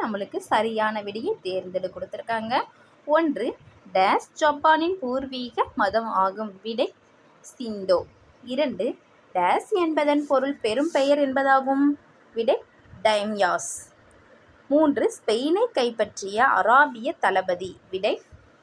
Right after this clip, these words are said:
தாரிக். நான்கு, ஹருண் அல் ரஷீத் என்பவர் டேஷின் திறமையான அரசர். விடை அப்பாசித்து வம்சம்.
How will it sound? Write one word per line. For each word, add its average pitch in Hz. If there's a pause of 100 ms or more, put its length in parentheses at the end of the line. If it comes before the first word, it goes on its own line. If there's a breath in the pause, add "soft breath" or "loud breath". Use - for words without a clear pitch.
(120)
தாரிக். 185 (600)
நான்கு, 214 (420)
ஹருண் 226
அல் 247
ரஷீத் 208
என்பவர் 190 (400)
டேஷின் 339
திறமையான 247
அரசர். 190 (180)
விடை 233
அப்பாசித்து 262
வம்சம். 180